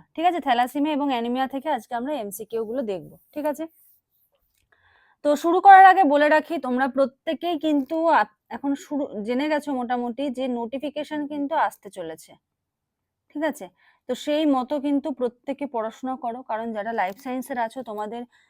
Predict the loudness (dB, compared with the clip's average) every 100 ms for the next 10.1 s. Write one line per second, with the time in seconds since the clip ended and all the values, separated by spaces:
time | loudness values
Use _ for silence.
0 | _ -8 -4 -2 -4 -4 -4 -4 -6 -6
1 | -6 -6 -6 -8 -8 -10 -12 -12 -12 -10
2 | -12 -12 -12 -8 -8 -8 -10 -12 -10 -10
3 | -8 -8 _ -8 -8 -10 _ _ _ _
4 | _ _ -12 -8 -6 -8 -8 -10 -6 -6
5 | -6 -8 -6 -6 -6 -8 -6 -6 -6 -8
6 | -10 -10 -10 -10 -12 -8 -8 -8 -12 -14
7 | -18 _ _ -8 -6 -6 -8 -16 -20 -20
8 | -14 -12 -12 -12 -10 -12 -12 -10 -10 -8
9 | -6 -4 -6 -8 -8 -12 _ _ _ -10
10 | -10